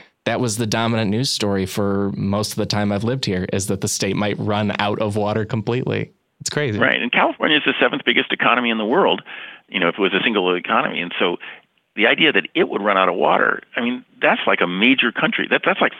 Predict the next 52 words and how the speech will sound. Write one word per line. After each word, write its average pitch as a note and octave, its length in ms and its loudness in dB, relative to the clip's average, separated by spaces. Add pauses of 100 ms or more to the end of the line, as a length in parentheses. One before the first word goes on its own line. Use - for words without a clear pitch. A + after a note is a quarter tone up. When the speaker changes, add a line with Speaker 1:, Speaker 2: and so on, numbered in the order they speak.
(120)
Speaker 2:
France B2 340 2
running D#2 220 -2
out C#2 100 2
of D2 100 0
water D2 320 2
or D#2+ 40 2
Germany G#2 480 4
or D#2 260 -4
something D2+ 280 -4
running E2 260 2
out D2+ 140 2
of, C#2 140 0 (100)
out E2+ 160 2
of D2 80 -2
water. D2+ 300 2
It's - 140 0
a - 140 -2 (100)
very, G#2+ 300 2
very E2 320 -4
big D#2 280 -8
deal. E2 300 -2 (480)
You A2+ 120 2
know, F2 100 -2
even D#3 220 2
though A#2 80 2
you've G#2+ 180 0
had F2+ 160 2
a E2 60 0
reprieve, A#2+ 580 2 (500)
obviously G2+ 500 -2
these F2 220 -4
issues F2+ 300 -2
are E2+ 60 -2
not E2 200 2
over. - 360 -4 (400)
Right F2 200 -2
now, F#2+ 280 2
there's E2 200 2
a E2+ 60 -6
big D#2+ 260 -4
fight E2 260 0 (100)
in E2 240 -4
California D2+ 520 -2
where D#2 100 -2
you D#2 120 0
are D#2 180 2 (380)
over F2+ 340 -2
the E2 460 0 (100)
Sacramento F#2+ 420 -2
Delta A2 300 0
and - 120 -2
that C3+ 100 -2